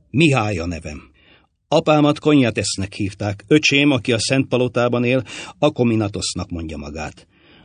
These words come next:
Azt kérded, uram, hogy hol tanultam az ősök szavát?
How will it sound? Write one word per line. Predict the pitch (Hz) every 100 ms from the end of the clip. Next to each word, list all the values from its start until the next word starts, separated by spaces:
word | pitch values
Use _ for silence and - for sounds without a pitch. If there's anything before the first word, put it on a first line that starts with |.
| _
Azt | 139 175
kérded, | - 175 147 147
uram, | 151 151 143
hogy | 131 - 135 107
hol | 139 156
tanultam | 147 139 131 127
az | 117
ősök | 110 107 110 101
szavát? | - 110 73 - -